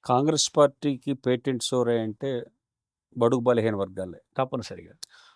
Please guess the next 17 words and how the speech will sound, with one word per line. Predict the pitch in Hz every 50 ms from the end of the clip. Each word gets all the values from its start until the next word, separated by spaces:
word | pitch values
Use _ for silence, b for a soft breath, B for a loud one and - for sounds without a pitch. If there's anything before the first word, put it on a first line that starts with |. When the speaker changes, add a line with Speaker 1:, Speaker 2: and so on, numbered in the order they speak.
| B B -
Speaker 1:
బడుగు | 113 117 135 165 170 160
బలహీన | 156 160 151 151 143 139 147 147 135
వర్గాల | 131 123 120 120 - 120 110 110
కోసం | - 113 104 - - - 156 214 294 - _ _ _ _ _ _
కాంగ్రెస్ | - 113 113 131 135 127 120 - - -
పార్టీ | 120 107 104 _ - 131 110 - _ _ _ _ _ _ _ -
అధికారంలోకి | 120 113 113 - 127 120 113 113 113 110 110 - 110
వచ్చిన | 104 - - - 113 104 104
దగ్గర | 98 98 110 104
నుంచి | 101 101 95 92 - - 160 247 320 302 - -
తెలంగాణలో | 113 107 107 107 107 104 98 95 95 95 110 165 277 _ _ _ _ _ _ _ _ _ _ _ _ _ _ _ _ _ _ _ _ _ _ _ _ _ _ _ _ _ _ _ _ _ _ _ _ _ _ _ _ _ _ _ _ _ _ _ _ _ _ _ _ _ _ _ _ _ _ _ _ _ _ _ _ _ _ _ _ _ _ _ _ _ -
ఇందిరమ్మ | 127 120 117 123 127 127 123 120
ఇళ్ళు, | 117 113 113 117 131 139 - - _ _ _ _ _ _ _ _ _ _ _ _ _ _ _ _ _ _ _ _ _ _ _ _ _ _ _ _ _ _ _ _ _ _ _ _ _ _ _ _ _ _ _ _ _ _ _ -
ఐదు | 123 123 123
వందల | 131 127 127 127 123
రూపాయలకే | 120 123 120 - 120 117 113 - 120
గ్యాసు, | 104 95 101 104 107 113 110 - - - 110